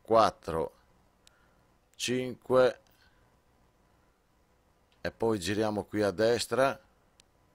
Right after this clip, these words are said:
e sei, e finiamo qui. Così in teoria, anzi no, togliamo questa,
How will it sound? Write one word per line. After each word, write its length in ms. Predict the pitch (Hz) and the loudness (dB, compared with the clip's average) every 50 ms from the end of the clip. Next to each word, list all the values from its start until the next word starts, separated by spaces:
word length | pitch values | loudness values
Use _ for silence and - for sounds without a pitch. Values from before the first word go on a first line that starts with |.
| _ _ _ _ _ _ _ _ _ _ _ _ _ _ | _ _ _ _ _ _ _ _ _ _ _ _ _ _
e 100 | - - | -4 -4
sei, 340 | - - 85 76 69 71 71 | -2 -2 -2 -4 -4 -6 -8
e 100 | - 95 | -10 -10
finiamo 380 | - - 110 101 98 87 80 | -8 -6 -6 -4 -4 -6 -8
qui. 200 | - - 67 60 - _ _ _ _ _ _ _ _ _ _ _ _ _ _ _ _ _ _ _ _ _ _ _ _ _ _ _ _ _ _ _ _ _ _ _ _ _ _ _ _ _ _ _ _ _ _ _ | -10 -12 -14 -14 -14 _ _ _ _ _ _ _ _ _ _ _ _ _ _ _ _ _ _ _ _ _ _ _ _ _ _ _ _ _ _ _ _ _ _ _ _ _ _ _ _ _ _ _ _ _ _ _
Così 480 | - 127 123 113 156 165 156 147 - - | -2 -2 0 2 2 2 2 0 -2 -6
in 140 | 113 104 | -12 -6
teoria, 580 | - 139 139 131 123 123 127 127 123 127 113 - | 0 0 2 2 2 2 4 4 4 2 2 -2
anzi 380 | - 95 98 98 87 - - 87 | -6 -6 -6 -6 -6 -8 -10 -8
no, 180 | 80 80 73 - | -8 -8 -8 -8
togliamo 420 | - 82 82 95 117 120 113 92 | -10 -8 -2 -2 -2 -2 -2 -8
questa, 600 | - - 123 147 147 - - - 151 151 135 - | -4 -2 -2 0 0 -2 0 2 2 2 2 -2